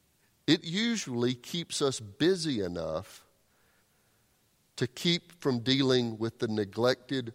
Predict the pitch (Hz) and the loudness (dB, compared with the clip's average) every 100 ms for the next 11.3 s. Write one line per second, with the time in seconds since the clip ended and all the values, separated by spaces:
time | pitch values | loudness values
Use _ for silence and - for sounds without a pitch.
0 | - - - 147 139 117 107 - 101 - | -6 -2 0 2 2 0 -2 -4 -6 -6
1 | 107 98 95 95 - 110 98 90 90 - | -6 -6 -6 -8 -4 0 0 0 -6 -12
2 | - - - - _ 92 90 90 - 95 | -14 -14 -14 -18 _ -8 -6 -6 -4 -4
3 | 95 98 82 - - _ _ _ _ _ | -4 -8 -10 -16 -20 _ _ _ _ _
4 | _ _ _ _ _ _ _ _ _ _ | _ _ _ _ _ _ _ _ _ _
5 | _ _ _ - 170 175 151 135 131 117 | _ _ _ 2 4 4 2 -2 -2 -4
6 | 113 110 151 127 131 135 123 110 120 107 | -4 0 0 2 4 4 4 0 -2 -2
7 | 113 127 120 107 - - - _ - 127 | 0 2 2 -2 -8 -20 -20 _ 0 2
8 | - 127 104 98 92 113 135 139 123 123 | 2 0 2 0 0 0 0 0 -4 -6
9 | - - - _ _ _ _ - - 123 | -10 -12 -14 _ _ _ _ -12 -2 0
10 | 113 107 104 101 92 92 90 - - 127 | 2 0 -2 -2 -2 -2 -4 -4 -2 0
11 | 120 127 | -2 -4